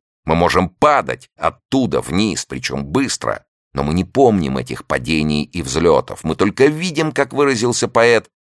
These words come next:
"Сны о чём-то большем". Поднимаясь ввысь, мы забываем, что были людьми,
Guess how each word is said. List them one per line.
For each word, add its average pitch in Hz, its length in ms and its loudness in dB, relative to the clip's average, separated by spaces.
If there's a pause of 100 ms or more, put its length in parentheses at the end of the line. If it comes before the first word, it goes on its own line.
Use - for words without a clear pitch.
(120)
"Сны 104 680 0
о 80 120 -2
чём-то 78 500 -2
большем". 65 720 -4 (320)
Поднимаясь 104 640 2
ввысь, 110 580 -2 (260)
мы 78 120 -2
забываем, 87 520 2
что - 160 -6
были 82 240 -2
людьми, 95 540 -2